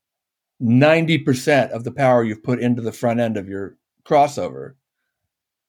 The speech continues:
just to get the ninety, maybe more. I, I mean, I, I, just to get that, like,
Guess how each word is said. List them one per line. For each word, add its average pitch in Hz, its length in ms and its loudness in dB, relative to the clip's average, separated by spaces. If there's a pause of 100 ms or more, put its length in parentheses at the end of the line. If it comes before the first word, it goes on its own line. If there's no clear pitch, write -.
just 151 220 0
to 156 80 0
get 139 280 0
the 120 300 2 (420)
ninety, 107 360 0
maybe 123 240 2
more. 107 300 2
I, 110 160 -4
I 113 60 -2
mean, 120 180 4
I, 113 120 2
I, 87 180 -8 (720)
just 202 260 0
to 202 60 -2
get 175 260 0
that, 135 340 2
like, 123 240 0